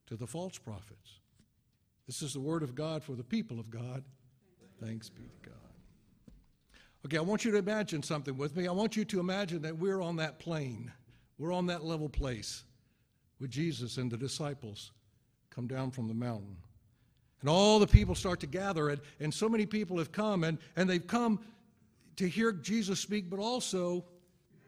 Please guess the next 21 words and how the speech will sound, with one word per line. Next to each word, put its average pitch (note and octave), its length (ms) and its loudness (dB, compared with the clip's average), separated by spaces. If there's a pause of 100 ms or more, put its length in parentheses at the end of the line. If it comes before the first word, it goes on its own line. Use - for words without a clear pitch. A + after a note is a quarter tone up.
to - 80 -14
be E3+ 120 -2
touched, F#3 420 -6
to D3+ 40 -6
be D#3 120 -2
healed. D#3+ 420 -4 (440)
So - 180 -6
many F3+ 340 2
of A#2 160 -4
them G#2 240 -6 (800)
need D3+ 240 0
to C3+ 80 -6
be C3 140 -4
healed. A2+ 520 -6 (1900)
And E3 120 0
then A3+ 240 6 (320)
i-, - 20 -6 (100)
i-, G3 360 -10
in G3 200 0
Matthew's A#3 440 0
gospel, D#3+ 640 -4